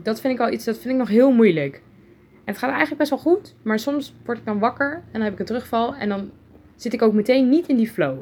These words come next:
Dat merk ik dan ook. Ik kan het me-, ik weet het ook meteen. Dat, ik weet ook meteen, oké, vandaag het is er niet. En het kan best zijn dat ik overmorgen wakker word en dat het dan ook helemaal weg is. En dat ik ook denk, ja, ik snap ook niet hoe ik zo gedacht heb. Maar het is echt een beetje zo-, alsof je soort van, ja, in de spiraal zit en je zit of positief en dan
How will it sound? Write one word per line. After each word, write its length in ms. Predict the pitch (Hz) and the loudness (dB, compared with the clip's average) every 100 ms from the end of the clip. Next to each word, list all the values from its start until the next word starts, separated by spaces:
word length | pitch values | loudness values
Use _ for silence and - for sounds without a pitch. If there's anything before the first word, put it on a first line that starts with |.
| - | -8
Dat 160 | 180 | -4
merk 260 | 208 196 196 | 2 2 0
ik 100 | 226 | -4
dan 120 | 240 | -2
ook. 140 | 262 294 | -2 -2
Ik 100 | 226 | -2
kan 140 | 254 | 0
het 100 | 240 | 0
me-, 140 | 247 | -2
ik 140 | - 208 | -4 2
weet 220 | 233 269 | 2 2
het 120 | - | 0
ook 100 | 233 | -2
meteen. 380 | 220 214 165 156 | -2 -2 -2 -4
Dat, 120 | 170 - | -8 -10
ik 240 | - - | -20 -4
weet 180 | 214 220 | -2 0
ook 60 | 214 | -2
meteen, 300 | 196 220 214 | 0 0 -2
oké, 240 | 185 165 | -2 -2
vandaag 320 | 180 175 170 | -2 -2 -2
het 140 | 208 202 | -4 -10
is 180 | 180 | -8
er 60 | 185 | -2
niet. 280 | 220 285 - - - - | -2 -4 -10 -20 -20 -10
En 80 | 214 | -4
het 100 | 208 | -2
kan 180 | 208 247 | 0 2
best 180 | 277 277 | 2 2
zijn 160 | 262 | 0
dat 100 | 233 | 0
ik 140 | 226 233 | 2 4
overmorgen 440 | 254 254 247 233 | 4 4 2 4
wakker 240 | 226 247 247 | 2 4 2
word 200 | 262 269 | 2 2
en 120 | 226 | 0
dat 140 | 226 | 0
het 100 | 226 | 0
dan 140 | 233 220 | 0 0
ook 100 | 208 | 0
helemaal 360 | 185 294 269 | 2 4 6
weg 200 | 190 147 | 4 2
is. 200 | 233 269 | -2 -4
En 100 | 262 | -4
dat 100 | 220 | -4
ik 60 | 214 | -2
ook 120 | 208 | -2
denk, 180 | 196 185 | -4 -4
ja, 140 | - | -8
ik 140 | - - | -10 -14
snap 240 | - - | -14 -14
ook 100 | 139 | -10
niet 180 | 147 147 | -10 -8
hoe 120 | 151 | -10
ik 60 | 147 | -8
zo 140 | 160 | -10
gedacht 320 | 160 220 254 | -4 -4 -4
heb. 120 | 247 - _ _ _ _ _ _ - - _ | -10 -14 _ _ _ _ _ _ -20 -20 _
Maar 100 | 208 | 0
het 100 | 254 | 2
is 80 | 269 | 2
echt 220 | - - | 2 2
een 60 | 320 | 2
beetje 260 | 277 269 | 2 0
zo-, 160 | 240 - | -6 -4
alsof 380 | - 240 285 277 | -2 0 -2 -4
je 100 | 220 | -10
soort 300 | - 254 - | -4 -4 -4
van, 180 | 220 202 | -4 -2
ja, 220 | 190 175 | -2 -4
in 120 | - 208 | 0 0
de 80 | |
spiraal 500 | 185 - 160 170 277 | 0 -2 2 4 4
zit 180 | 269 269 | 4 2
en 140 | 226 185 | 0 -2
je 60 | |
zit 180 | 160 165 | -4 -4
of 220 | - 262 | -4 -2
positief 500 | 247 285 277 254 226 | 2 2 2 -4 -6
en 140 | - 190 | -4 -4
dan 240 | 170 | -4